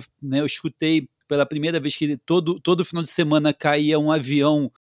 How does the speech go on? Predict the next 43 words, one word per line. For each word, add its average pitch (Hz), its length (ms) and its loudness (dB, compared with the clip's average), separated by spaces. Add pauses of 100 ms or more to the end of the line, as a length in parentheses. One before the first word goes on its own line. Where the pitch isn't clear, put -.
(160)
só - 280 -2
com 170 120 0
os 160 120 2
jovens 156 400 0
pretos 147 420 -2
na, 147 180 -2
na 151 140 -4
periferia 147 540 0
do 143 120 -2
Brasil, 143 640 -2 (100)
né, 160 160 -4
porque - 220 -4
morria, 151 520 0 (220)
se-, - 400 -6
acho 147 160 -2
que 156 60 -4
naquela, 147 380 -4
naquela 143 280 -2
época 147 200 -2
o - 20 -2
número 156 240 0
era 151 100 0
setenta, 156 680 0
né, 139 120 -4
setenta 175 560 -4
jovens 160 380 -2
morriam 160 440 -2
todo 175 240 -2
final 170 180 -8
de 156 80 -6
semana 156 580 0 (280)
nas - 140 -2
periferias 151 580 -2
do 147 80 -6
Brasil. 143 420 0 (340)
E 170 40 -2
aquilo 226 240 -2
foi 254 140 -2
muito 247 180 -2
impactante, 233 520 -4
mas 190 120 -2
eu 202 80 2
só 254 240 -2